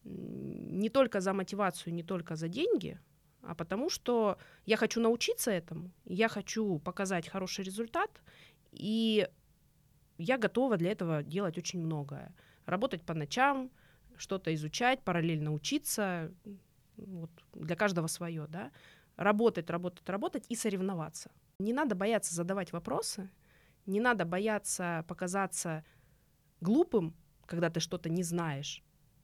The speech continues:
Все люди не могут знать всего. Ну, нет такого человека, который знает всё. Не бояться признаться, что ты чего-то не знаешь, не бояться спросить и не бояться предлагать, и вообще не бояться иметь свой голос и своё мнение.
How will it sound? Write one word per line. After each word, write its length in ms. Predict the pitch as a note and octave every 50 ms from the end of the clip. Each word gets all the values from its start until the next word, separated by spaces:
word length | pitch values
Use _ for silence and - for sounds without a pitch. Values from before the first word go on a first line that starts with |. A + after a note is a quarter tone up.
| _ _ _ _ _ _ _ -
Все 260 | - - - A#3+ A#3 F#3
люди 500 | F3 G3+ C#4+ E4+ C#4+ B3 A3+ G3 - - -
не 100 | F#3 F3+
могут 300 | F#3 A3 B3 A3+ G3+ D#3+
знать 240 | - E3+ F3 F#3 E3+
всего. 320 | - - - F3 D#3+ -
Ну, 180 | F3 F#3 F#3+ F3+
нет 240 | F3 G3 A#3 A#3 -
такого 300 | F#3+ F#3 - F#3 E3+ E3
человека, 300 | - - G3+ C#4 - C4+
который 260 | - F#3+ - F#3+ G3 G3
знает 300 | E3+ F3 F3+ F#3 F3+ -
всё. 240 | - - - - E3
Не 180 | D#3+ E3+ G3+
бояться 440 | F#3+ G#3+ A3+ A#3+ A3+ G3+ - - E3
признаться, 520 | E3 - F3+ F#3+ F3 F#3+ F#3 E3+ D#3+ -
что 160 | D3+ - - -
ты 120 | - G3
чего-то 340 | - - - D#3 D#3+ D3+ D3+
не 120 | D3+ E3 D#3+
знаешь, 460 | D#3 F3 A3+ C#4 D#4 B3+ D#3+ B2+ - - - - - -
не 140 | G3 G3 G3+
бояться 480 | F#3 G#3+ G#3+ A3 G#3 F#3 F3+ - -
спросить 680 | D#3+ - - - E3+ F3 - - - C4+ D4 - - - - - - - - - _ -
и 60 | F#3+
не 100 | F#3+ F#3+
бояться 420 | E3+ E3+ F3+ A3 B3 A#3 - G3
предлагать, 520 | D#3+ F3+ F3 E3 F3 F3 F3 A#3 B3+ A#3+ -
и 60 | G3
вообще 220 | F3+ F3+ - B3
не 120 | B3 A3 F#3
бояться 580 | E3+ F3 F3+ G3+ G#3+ A3+ - - - G3+ F3+ - - - - _ _
иметь 280 | F#3 F#3 G3 G#3+ G#3 -
свой 180 | - F3+ F3
голос 480 | D#3+ D#3 E3+ E3 D3+ C#3+ C#3 C#3+ - - -
и 40 | -
своё 280 | - - E3+ E3+ F#3
мнение. 520 | F#3 F3+ F3 E3 D#3+ C#3+ C#3+ D3 - -